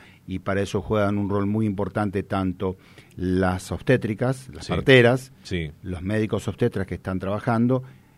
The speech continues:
Speaker 1: eh, enfermería, personal administrativo, todo el mundo, eh, eh,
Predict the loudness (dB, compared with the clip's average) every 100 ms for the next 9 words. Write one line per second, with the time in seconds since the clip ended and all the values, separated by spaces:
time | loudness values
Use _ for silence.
0 | -16 -8 -4 -2 -2 -2 -4 -4 -4 -2
1 | 0 4 4 4 4 4 2 0 -4 -4
2 | -2 -2 -2 -4 -2 -2 0 0 -2 -4
3 | -10 -20 -12 2 6 8 6 6 6 8
4 | 8 6 2 -14 -20 -18 -4 -2 -2 -4
5 | -10